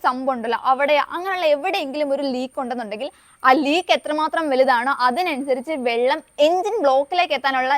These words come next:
ചാൻസ് വളരെ കൂടുതലാണ്. അതൊക്കെ നിങ്ങളുടെ ഭാഗ്യം പോലിരിക്കും. പിന്നെ അങ്ങനെ എഞ്ചിൻ ബ്ലോക്കിനുള്ളിൽ വെള്ളം എത്തിയാൽ നിങ്ങൾക്ക് അറിയാനായിട്ട് just ഡിസ്ട്രിക്ട് എടുത്തിട്ട് നമ്മുടെ ഓയിലിൻ്റെ കളർ ഒന്ന് നോക്കുക. കളർ ചേഞ്ച് ആയിട്ട്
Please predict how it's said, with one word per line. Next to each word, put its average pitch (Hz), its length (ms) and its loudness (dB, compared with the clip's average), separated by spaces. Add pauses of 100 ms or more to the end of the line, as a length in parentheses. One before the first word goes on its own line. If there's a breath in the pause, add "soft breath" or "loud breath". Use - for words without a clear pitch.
(100)
ചാൻസ് 262 340 -2 (120)
വളരെ 302 260 2 (120)
കൂടുതലാണ്. 247 540 -4 (420 soft breath)
അതൊക്കെ 302 280 4
നിങ്ങളുടെ 302 240 2 (100)
ഭാഗ്യം 269 400 2
പോലിരിക്കും. 233 460 -2 (160)
പിന്നെ 370 220 -2 (300)
അങ്ങനെ 440 320 0 (100)
എഞ്ചിൻ 330 280 0
ബ്ലോക്കിനുള്ളിൽ 277 560 4 (100)
വെള്ളം 240 280 2
എത്തിയാൽ 220 280 0 (120)
നിങ്ങൾക്ക് 247 220 0
അറിയാനായിട്ട് 226 500 -2 (420 soft breath)
just 254 200 -2 (140)
ഡിസ്ട്രിക്ട് 320 400 -4
എടുത്തിട്ട് 254 360 -2
നമ്മുടെ 254 220 -2 (380 soft breath)
ഓയിലിൻ്റെ 294 480 2
കളർ 233 260 4
ഒന്ന് 220 200 -6
നോക്കുക. 190 360 -10 (300)
കളർ 247 220 4 (140)
ചേഞ്ച് 247 360 -2
ആയിട്ട് 226 240 -2